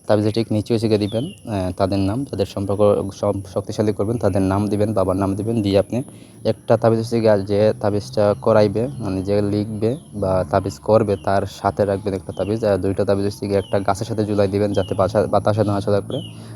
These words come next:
আর একটা হচ্ছে গিয়ে আপনার বাড়ির ঠিক মুখে, মানে আপনার বাড়ি থেকে বে-, বের হয়ে যে রাস্তা, ওই রাস্তাতে পুঁতে দিবেন, ঠিক আছে? তাহলে দেখবেন যে আপনার যে কাঙ্ক্ষিত ব্যক্তি আছে, স্বামী হোক, স্ত্রী হোক, তাহলে দেখবেন যে তাদের মধ্যে সম্পর্কটা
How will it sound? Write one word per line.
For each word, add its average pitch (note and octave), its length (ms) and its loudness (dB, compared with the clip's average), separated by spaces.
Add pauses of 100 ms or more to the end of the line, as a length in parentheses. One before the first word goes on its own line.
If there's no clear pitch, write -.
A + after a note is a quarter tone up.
আর G2+ 160 0
একটা A2 220 0
হচ্ছে A#2 200 2
গিয়ে A#2 160 6
আপনার G#2 180 -2
বাড়ির G2 360 2
ঠিক A2 140 -2 (100)
মুখে, G#2+ 360 -2 (280)
মানে G2 140 -2
আপনার G2 220 -4
বাড়ি F#2+ 120 4
থেকে G#2+ 180 0
বে-, G2+ 300 4
বের G#2 140 4
হয়ে G#2+ 160 2
যে G#2 160 2
রাস্তা, G2+ 320 0
ওই G2 80 0
রাস্তাতে F#2+ 400 -2 (460)
পুঁতে A2 220 -2
দিবেন, E2+ 260 -8 (140)
ঠিক A#2+ 120 -6
আছে? - 180 -6 (240)
তাহলে C3+ 180 2
দেখবেন B2 340 2
যে B2 180 2
আপনার G#2 320 2
যে G2 420 2
কাঙ্ক্ষিত G2 300 -4
ব্যক্তি G2 400 -6
আছে, G2+ 200 -2
স্বামী G2+ 340 0
হোক, G2 160 -2 (140)
স্ত্রী - 160 -12
হোক, F#2+ 80 -8 (220)
তাহলে F#2+ 220 2
দেখবেন F#2+ 180 -2
যে G2+ 80 -6
তাদের F#2+ 220 -2
মধ্যে F#2+ 200 -2
সম্পর্কটা G2+ 420 0